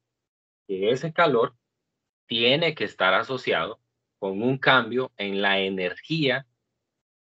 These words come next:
que poseen de forma interna las partículas.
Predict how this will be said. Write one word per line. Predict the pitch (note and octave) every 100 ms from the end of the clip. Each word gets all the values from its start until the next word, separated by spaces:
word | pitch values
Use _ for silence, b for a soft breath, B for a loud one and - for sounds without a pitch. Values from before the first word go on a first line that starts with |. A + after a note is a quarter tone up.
| _
que | A#2 -
poseen | F#2 E2+ - D3 A#2+ G#2+ A#2
de | - G2
forma | G#2 G#2+ A#2 A#2
interna | A2 F#2+ - A#2+ C3 C3 B2
las | F2 D#2+ -
partículas. | F2 - F#3 - E2+